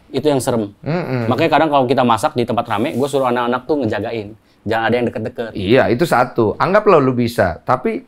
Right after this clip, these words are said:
Speaker 2: tiba-tiba ada orang nggak suka sama lu.
Speaker 1: Iya.
Speaker 2: Dia ngaku habis dari makan lu. Ini makanan lu,
Speaker 1: Iya,
Speaker 2: segala
Speaker 1: itu
Speaker 2: macam.
Speaker 1: gampang
Speaker 2: Atau
Speaker 1: banget.
Speaker 2: dia alergi.
Speaker 1: Itu gampang banget.
Speaker 2: There is so many things gitu.
Speaker 1: Itu gampang banget itu.
Speaker 2: Oh, oh.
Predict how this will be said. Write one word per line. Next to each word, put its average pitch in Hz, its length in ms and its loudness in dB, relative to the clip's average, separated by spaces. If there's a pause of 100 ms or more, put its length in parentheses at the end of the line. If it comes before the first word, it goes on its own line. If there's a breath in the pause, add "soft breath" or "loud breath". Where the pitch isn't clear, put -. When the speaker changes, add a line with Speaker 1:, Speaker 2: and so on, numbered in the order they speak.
(140)
Speaker 2:
tiba-tiba 120 560 2
ada 101 100 0
orang 101 300 2
nggak 90 100 -2
suka - 300 -6
sama 85 180 -6
lu. 85 220 -6
Speaker 1:
Iya. 95 180 -12 (200 soft breath)
Speaker 2:
Dia 110 200 2
ngaku 101 300 2
habis 104 240 0
dari 90 240 -4
makan 85 360 -6 (100)
lu. 82 260 -8 (260 soft breath)
Ini 113 180 0
makanan 98 560 0
lu, 90 240 -2
Speaker 1:
Iya, 131 180 0
Speaker 2:
segala 85 380 -4
Speaker 1:
itu 85 140 -6
Speaker 2:
macam. 131 100 4
Speaker 1:
gampang 107 300 0
Speaker 2:
Atau 104 180 2
Speaker 1:
banget. 113 80 2
Speaker 2:
dia 123 140 4
alergi. 107 640 0
Speaker 1:
Itu 127 120 4
gampang 113 300 4
banget. 101 180 -2
Speaker 2:
There 107 140 4
is 117 80 -6
so - 100 -4
many 123 300 -4
things 123 320 -8
gitu. 92 200 -8
Speaker 1:
Itu 120 160 2
gampang 101 280 2
banget 92 320 -6
itu. - 120 -20
Speaker 2:
Oh, 92 120 0
oh. 107 380 0